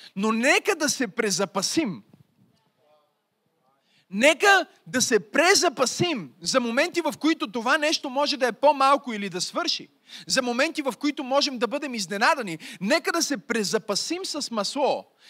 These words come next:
за да бъдем готови през цялото време, докато другите си почиват на тази идея за благодат. И тук ни се представят две християнски групи, двама, а, вярващи,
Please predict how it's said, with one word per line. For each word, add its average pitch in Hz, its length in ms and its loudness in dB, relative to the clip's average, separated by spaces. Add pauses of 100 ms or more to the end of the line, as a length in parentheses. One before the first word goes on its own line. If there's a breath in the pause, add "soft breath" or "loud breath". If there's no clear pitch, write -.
(100)
за 220 240 2
да 208 200 0
бъдем 339 500 -2
готови 277 440 2
през 196 220 -8
цялото 233 380 2
време, 170 440 -4 (220 loud breath)
докато 208 320 -4
другите 254 360 -4
си 202 260 -6 (180 loud breath)
почиват 233 760 -2
на 190 160 -2
тази 233 500 2
идея 185 580 0 (160 loud breath)
за - 180 -4
благодат. 180 380 0 (220 loud breath)
И 220 140 -2
тук 330 200 -2
ни 392 80 -4
се 294 160 -4
представят 285 720 0
две 285 540 -4 (160 soft breath)
християнски 277 760 -2
групи, 233 340 -4
двама, 285 480 0 (320 soft breath)
а, 208 260 4
вярващи, 233 680 0